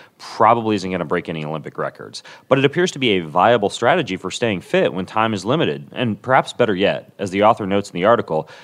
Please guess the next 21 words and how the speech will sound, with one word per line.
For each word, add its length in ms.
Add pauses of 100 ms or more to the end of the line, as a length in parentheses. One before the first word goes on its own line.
you 80
don't 100
have 100
to 100
hunt 200
down 180
fancy 420
exercise 480
machines 460
to 100
do 100
this 160
style 240
of 120
training. 400 (240)
And 180
using 300
your 180
own 260
body 280
weight, 280